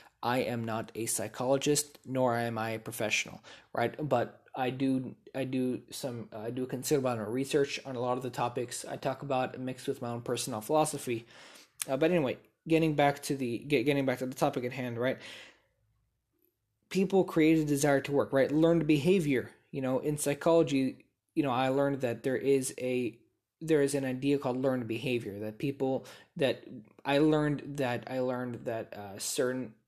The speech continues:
events happen this way to me, and that way my mind will create walls for future events, right? That's a whole, that's a whole different topic, right? But when people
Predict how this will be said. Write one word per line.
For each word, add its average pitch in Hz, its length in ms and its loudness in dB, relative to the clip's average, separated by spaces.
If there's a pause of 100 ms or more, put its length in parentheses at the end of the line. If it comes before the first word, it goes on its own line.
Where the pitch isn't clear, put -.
events 139 400 -4
happen 120 580 -6 (120)
this 147 300 0
way 160 160 6
to 160 180 -2
me, 156 320 -2
and 127 280 -6
that 143 220 2
way 180 220 6
my 139 180 -2
mind 131 260 -2
will 127 80 -2
create 127 320 0
walls 139 500 4 (260)
for 131 160 0
future 123 440 -2
events, 107 440 -4
right? 127 160 0 (160)
That's 139 180 0
a 135 60 2
whole, 127 560 2
that's 143 180 0
a 127 60 2
whole 127 140 4
different 117 280 -4
topic, - 360 -12
right? 123 180 -2 (400)
But - 300 0 (1080)
when 156 140 2
people 190 560 2